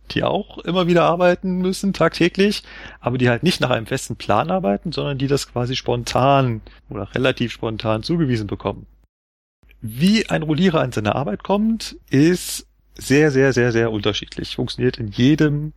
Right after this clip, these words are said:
Betrieb anders. Was der Rollierer allerdings auch immer im Voraus weiß, ist, ob er arbeiten muss oder nicht.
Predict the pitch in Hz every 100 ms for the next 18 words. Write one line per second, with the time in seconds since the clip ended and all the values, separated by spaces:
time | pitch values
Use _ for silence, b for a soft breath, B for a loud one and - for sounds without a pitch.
0 | - 127 - 113 113 - - 113 110 101
1 | 95 - - _ _ _ _ _ _ _
2 | - 123 151 - 143 151 156 135 127 120
3 | 110 - - - 120 156 202 - 160 165
4 | 143 117 - 113 143 175 190 196 - 170
5 | 190 214 - - - 143 156 - - -
6 | - - - - - - - - 156 -
7 | - 135 139 139 131 131 120 104 -